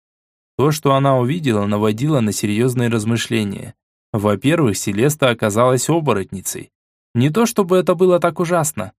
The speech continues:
нет. Она не разделяла предрассудков, что оборотни уже не являются людьми, а больше дикими животными. В конце концов, оборотничество очень распространено в Южной Америке. Там большая часть птимагов оборотни,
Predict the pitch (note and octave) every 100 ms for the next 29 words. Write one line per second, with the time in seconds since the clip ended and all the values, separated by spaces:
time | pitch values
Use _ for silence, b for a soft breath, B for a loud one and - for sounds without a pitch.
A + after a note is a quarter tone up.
0 | - B2+ C#3 - _ _ _ G#2 G#2+ A#2+
1 | A#2+ A#2 G#2+ G#2+ B2+ C#3+ C#3 C3+ C3+ B2+
2 | D3 A#2 - F#2+ - G#2+ A#2 D3+ A#2+ G#2+
3 | G#2+ G2+ G2+ A2+ C3+ B2+ B2 C#3 C#3 G#2+
4 | G2+ G#2 G#2+ G#2 F#2 _ _ _ - G#2
5 | G#2+ F#3 E3 E3 E3 D#3+ F3 F3 F3+ G3
6 | F#3 G#2+ F#2 G2+ _ _ _ _ - A2+
7 | A#2 C#3 B2+ C3 D3 E3+ D3 E3 D#3 D3+
8 | D3 D3 D3 C3+ C3 C#3+ D3+ C#3+ C3 C3+
9 | - C#3+ - D3 D#3 F3+ F#3+ G2+ A#2 D3
10 | C3 C3+ C#3+ F3 C#3 F#2+ - A#2 _ _
11 | _ - E3 F#3+ F#3 G3+ F#3+ A#2+ A#2 C#3+
12 | C#3 - A#2+ C3 C#3+ C3 - F#3 B2 G2
13 | F#2 F#2+